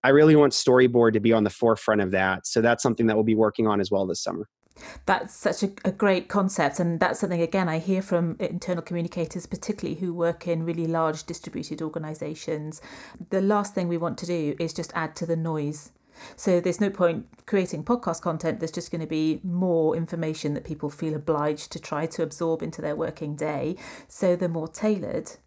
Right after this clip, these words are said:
Speaker 2: um, and targeted it is, obviously, the better. I mean, the idea of micro-targeting content by an individual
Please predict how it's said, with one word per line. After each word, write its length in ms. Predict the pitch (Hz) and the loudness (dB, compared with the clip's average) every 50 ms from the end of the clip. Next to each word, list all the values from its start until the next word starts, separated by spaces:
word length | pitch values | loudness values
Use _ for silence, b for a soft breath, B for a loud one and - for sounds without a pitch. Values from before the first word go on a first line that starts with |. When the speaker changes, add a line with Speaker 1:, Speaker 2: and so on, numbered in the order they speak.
| _ | _
Speaker 2:
um, 380 | - 165 151 147 147 147 147 147 | -10 -8 -6 -6 -6 -6 -8 -8
and 160 | 170 165 156 - | -8 -10 -10 -6
targeted 560 | - 220 220 233 240 - 175 160 - - - | -2 0 0 0 0 -2 -4 -6 -8 -10 -10
it 120 | - - | -8 -6
is, 200 | 131 135 139 - | -6 -6 -6 -6
obviously, 400 | 156 160 160 175 170 - - 135 | -8 -8 -8 -8 -10 -8 -8 -8
the 120 | 143 160 147 | -8 -6 -6
better. 340 | - 190 196 190 - - | -4 -4 -6 -6 -8 -8
I 200 | 143 131 - - | -6 -6 -4 -4
mean, 160 | 160 165 165 165 | -4 -4 -4 -4
the 100 | 185 180 | -4 -2
idea 540 | 175 170 165 - 226 226 208 180 147 147 B B B B B B B | -2 -4 -2 -2 0 0 0 0 -2 -4 B B B B B B B
of 180 | 175 165 - | -6 -4 -2
micro-targeting 1000 | 185 175 180 202 214 214 214 - 180 156 156 - 175 160 160 156 156 - 160 151 | -2 -2 0 0 0 0 -2 -2 -4 -6 -4 -4 -6 -6 -6 -6 -8 -8 -8 -8
content 680 | 147 - 175 170 170 - - 151 147 143 - - - - _ - | -8 -8 -8 -8 -8 -8 -8 -8 -6 -6 -6 -8 -12 -18 _ -10
by 140 | 151 151 | -6 -4
an 180 | 151 147 135 - - | -4 -4 -6 -6 -6
individual 640 | 185 180 170 170 156 170 165 - 151 147 143 147 143 | -6 -6 -6 -6 -8 -8 -8 -6 -4 -4 -4 -4 -6